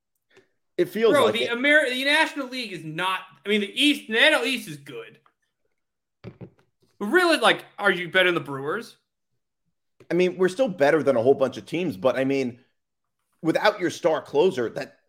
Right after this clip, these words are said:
Speaker 1: I mean, it doesn't necessarily mean it's over,
Speaker 2: If you're
Speaker 1: but it
Speaker 2: in
Speaker 1: feels
Speaker 2: it
Speaker 1: like it.
Speaker 2: by the deadline, you're going to add three or four players. Buck Showalter's
Speaker 1: Yeah.
Speaker 2: always found a dude.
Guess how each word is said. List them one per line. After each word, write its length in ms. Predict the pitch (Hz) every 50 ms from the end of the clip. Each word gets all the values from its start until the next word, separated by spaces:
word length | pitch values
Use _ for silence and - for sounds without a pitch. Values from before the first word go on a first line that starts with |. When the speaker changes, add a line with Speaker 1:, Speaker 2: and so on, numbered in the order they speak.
| _ _ _ _
Speaker 1:
I 100 | 139 143
mean, 100 | 139 139
it 60 | 147
doesn't 220 | 127 185 165 156 147
necessarily 380 | 160 127 - 156 143 139 127
mean 160 | 120 123 123 113
it's 140 | 104 - -
over, 300 | 117 143 165 - 220 113
Speaker 2:
If 60 | -
you're 200 | 202 254 320 311
Speaker 1:
but 80 | - 247
it 160 | 240 240 233
Speaker 2:
in 60 | 220
Speaker 1:
feels 20 |
Speaker 2:
it 40 | 226
Speaker 1:
like 140 | 214 220 - -
it. 200 | - - _ _
Speaker 2:
by 240 | 185 175 180 185 202
the 80 | 240
deadline, 720 | 247 233 226 220 196 160 151 135 127 123 127 131 135 139 139
you're 160 | 143 147 143
going 300 | 139 160 160 156 156 151
to 120 | 143 170 160
add 280 | 156 147 143 139 139
three 140 | - 143 131
or 100 | 127 127
four 160 | 127 127 120 117
players. 460 | - 113 95 - _ _ _ _ _ _ _ _ _ _ _ _ _ _ _ _ _ _ _ _ _ _ _ _ _ _ _ _ _ _ _ _ _ _ _ _ _ _ _ _ _ _ _ _ _ _ _ _ _ _ _ _
Buck 180 | - 220 247 247
Showalter's 520 | - 269 254 240 233 226 214 - - -
Speaker 1:
Yeah. 60 | - -
Speaker 2:
always 400 | 196 190 202 196 185 175 156 -
found 320 | - 170 151 151 156 147
a 40 | 143
dude. 440 | 139 - 120 113 107 104 101 _